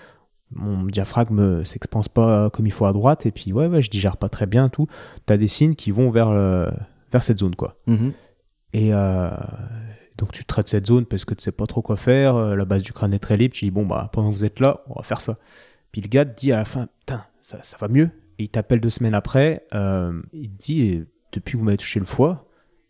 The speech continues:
Speaker 1: euh, je digère mieux, mais et en plus, j'ai plus ma névralgie, ma névralgie d'Arnold.
Speaker 2: Ouais.
Speaker 1: Qu'est-ce qui se passe dans ta tête ? Qu'est-ce que tu te dis ?
Speaker 2: Euh, je vais, je vais te répondre avec le, les...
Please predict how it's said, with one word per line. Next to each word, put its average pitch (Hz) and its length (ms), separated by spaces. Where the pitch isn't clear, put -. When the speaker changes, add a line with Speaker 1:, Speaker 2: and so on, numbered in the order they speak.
Speaker 1:
euh, 92 160
je 87 80
digère 101 260
mieux, 143 300
mais - 180
et 98 80
en 92 60
plus, - 180
j'ai 135 120
plus - 180
ma 135 80
névralgie, 123 320
ma 113 120
névralgie 120 380
d'Arnold. 98 460
Speaker 2:
Ouais. 95 260
Speaker 1:
Qu'est-ce 127 180
qui - 80
se 104 80
passe 104 220
dans 95 80
ta 98 140
tête ? - 180
Qu'est-ce 123 340
que 117 60
tu 107 160
te 98 40
dis ? 95 180
Speaker 2:
Euh, 101 480
je 95 180
vais, 101 260
je 95 160
vais 110 120
te - 80
répondre 170 360
avec 98 320
le, 98 420
les... 95 920